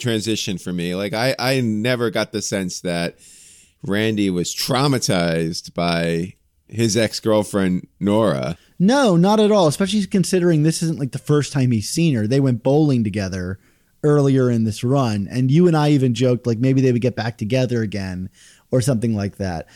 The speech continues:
Speaker 2: But here he's kinda traumatized, and this kinda speaks to me too of, like, what happened to this Nora character? Like, she has been so changed. And, and I think, like, there's a weird retcon on her history with Randy,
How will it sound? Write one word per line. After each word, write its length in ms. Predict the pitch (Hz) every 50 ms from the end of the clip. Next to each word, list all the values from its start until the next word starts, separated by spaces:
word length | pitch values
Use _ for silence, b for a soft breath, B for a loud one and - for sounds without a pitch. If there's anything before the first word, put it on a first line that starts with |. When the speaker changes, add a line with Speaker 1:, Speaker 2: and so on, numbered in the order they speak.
| B B
Speaker 2:
But 120 | B 156 151
here 180 | 165 247 254
he's 140 | 240 220 -
kinda 180 | - 208 165 143
traumatized, 960 | - - 151 151 156 170 170 156 117 - 123 107 101 98 98 98 - - -
and 220 | - 147 143 135 - B B B B B -
this 180 | 202 220 214
kinda 240 | - - 226 208 196
speaks 400 | 151 - - - 185 180 - - -
to 100 | - 147
me 340 | 147 147 147 143 135 123 - - _ _ _ _ _ _ _ _ _ -
too 320 | - - 180 180 156 139
of, 140 | 135 120 113
like, 260 | 131 120 120 - - b b b b b b
what 240 | b 180 214 285 294
happened 480 | 226 190 196 180 190 185 - 165 151 127
to 100 | 127 143
this 280 | 131 127 135 - -
Nora 400 | 131 123 131 135 135 123 117 107
character? 600 | - - 107 90 73 76 117 - - 82 69 - -
Like, 160 | - 123 113
she 300 | - - - 180 180 190
has 120 | 190 190 175
been 220 | - 170 160 147
so 580 | 131 - - - 160 151 156 170 175 175 175 175 B B B B B B B B -
changed. 680 | - - 165 165 156 135 117 110 110 107 98 - - -
And, 140 | - 165 170 -
and 140 | - 165 170
I 80 | 175 175
think, 300 | 170 - 247 226 - 165
like, 140 | 175 165 170
there's 140 | 175 151
a 80 | 156 147
weird 360 | 135 127 143 165 175 175 156
retcon 680 | 127 117 135 147 143 - - - 151 143 139 131 123 113
on 120 | 117 131
her 100 | 131 127
history 380 | 117 110 147 135 - - 135 131
with 180 | 123 113 101
Randy, 460 | 135 151 170 175 156 127 123 117 107